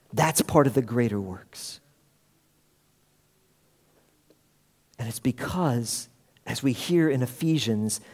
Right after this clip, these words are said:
"Now to him who is able to do far more abundantly than all that we ask or think, according to the power that is working within us," God grants to us in Jesus' name his power.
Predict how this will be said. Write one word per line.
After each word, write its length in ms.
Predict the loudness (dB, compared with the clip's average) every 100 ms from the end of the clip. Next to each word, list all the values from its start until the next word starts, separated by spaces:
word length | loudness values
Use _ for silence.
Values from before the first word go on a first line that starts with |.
| -20 -20 -20 -6
"Now 140 | -2
to 100 | 0
him 360 | 0 4 6 8
who 120 | 6
is 140 | 4 4
able 280 | 6 8 6
to 100 | 4
do 160 | 4
far 340 | 2 2 4 6
more 200 | 6 6
abundantly 680 | 4 6 4 4 2 4 4
than 160 | 4 0
all 300 | 2 6 8
that 120 | 8 4
we 160 | 2
ask 340 | 2 0 0 -2
or 80 | -2
think, 360 | 2 2 0 -6 -14
according 520 | -12 -8 2 4 4 2
to 100 | 2
the 120 | 0
power 460 | -2 -2 0 2
that 140 | 0 -2
is 140 | -4
working 400 | -2 -2 0 -2
within 320 | -4 -4 -4
us," 280 | -4 -4 -8 -8 -20 -20 -20 -8
God 460 | -4 0 2 0 0 -10 -4
grants 480 | 0 4 4 2 0
to 200 | 0 2
us 240 | 2 0
in 220 | 0 0
Jesus' 560 | 0 0 0 4 4 2
name 480 | 0 2 2 0 -4 -10 _ _
his 380 | -14 0 2 2
power. 300 | -4 -12 -14